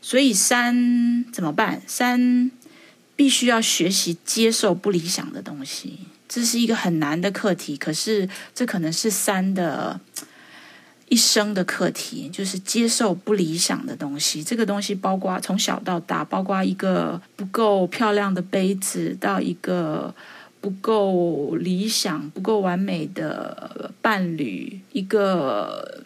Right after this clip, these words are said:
勉强及格的工作，一个什么哈，到，到，乃至于到我们现在这个难以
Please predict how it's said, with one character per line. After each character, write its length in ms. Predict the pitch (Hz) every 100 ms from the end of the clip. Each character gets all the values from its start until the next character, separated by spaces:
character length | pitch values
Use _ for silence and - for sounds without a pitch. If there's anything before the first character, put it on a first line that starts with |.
| -
勉 220 | 185 185 233
强 200 | 214 175
及 200 | - 175
格 160 | 190
的 100 | 180
工 320 | 190 214 214
作， 480 | 226 254 214 170 -
一 80 | -
个 100 | 202
什 220 | 202 -
么 180 | - 160
哈， 240 | 180 190 180
到， 220 | 220 208
到， 180 | 196 233
乃 200 | 196 175
至 240 | 170 233 214
于 100 | 190
到 240 | 208 196
我 140 | 170 160
们 100 | 170
现 160 | 220
在 160 | 196 185
这 160 | 196 180
个 460 | 180 135 80 - -
难 260 | 185 202
以 400 | 233 196 156 120